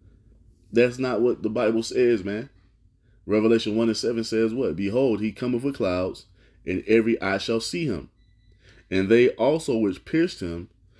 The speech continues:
and all kindreds of the earth shall wail because of him, even so, so let it be." So the, wo-, the entire world is gonna witness the second coming of our Lord Yahweh Shai. You see? Now, Esau and his mainstream media is,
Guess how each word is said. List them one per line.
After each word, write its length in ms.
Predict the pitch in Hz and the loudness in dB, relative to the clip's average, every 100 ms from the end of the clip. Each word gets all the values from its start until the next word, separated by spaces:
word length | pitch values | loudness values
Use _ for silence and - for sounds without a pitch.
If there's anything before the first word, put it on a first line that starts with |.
| _ _ | _ _
and 140 | 90 87 | -8 -4
all 320 | 95 117 131 | 0 2 2
kindreds 460 | 131 - 139 117 117 | 0 -6 -4 -4 -4
of 120 | 113 | -2
the 120 | 110 | -2
earth 220 | 110 120 | 0 0
shall 220 | - 101 95 | 0 -2 0
wail 240 | 107 104 | 0 0
because 400 | 95 92 131 127 | -2 -4 -4 -4
of 120 | 92 | -4
him, 260 | 90 87 - | -6 -6 -6
even 320 | 107 110 101 | -2 -2 -2
so, 260 | 92 123 110 | -4 -2 -2
so 140 | - | -4
let 180 | 90 95 | -4 -2
it 100 | 90 | -2
be." 160 | 143 95 | -4 -6
So 180 | - 87 | -6 -6
the, 100 | 87 | -4
wo-, 180 | 104 | -6
the 140 | 90 98 | -6 -6
entire 400 | 92 127 127 123 | -6 -4 -2 -2
world 340 | 113 135 123 | -2 -2 -4
is 80 | 101 | -6
gonna 160 | 101 92 | -6 -2
witness 300 | 117 92 90 | -2 -2 -10
the 100 | 90 | -8
second 300 | 110 101 90 | -6 -8 -8
coming 200 | 101 95 | -6 -4
of 100 | 90 | -2
our 100 | 92 | -2
Lord 200 | 90 87 | 0 -2
Yahweh 280 | 87 82 | -2 -4
Shai. 260 | 82 117 78 _ _ _ _ _ _ _ _ _ _ _ - _ - 80 | -6 -8 -10 _ _ _ _ _ _ _ _ _ _ _ -20 _ -16 -8
You 100 | 90 | -2
see? 380 | 95 104 139 - _ _ _ _ _ _ _ | 2 2 0 -10 _ _ _ _ _ _ _
Now, 400 | 107 104 98 110 | 0 2 0 -2
Esau 400 | 135 135 120 110 | 0 0 0 -2
and 80 | 104 | -4
his 140 | 104 | -6
mainstream 480 | 101 104 98 101 101 | -6 -6 -6 -6 -2
media 220 | 127 123 | 2 2
is, 120 | 98 | 0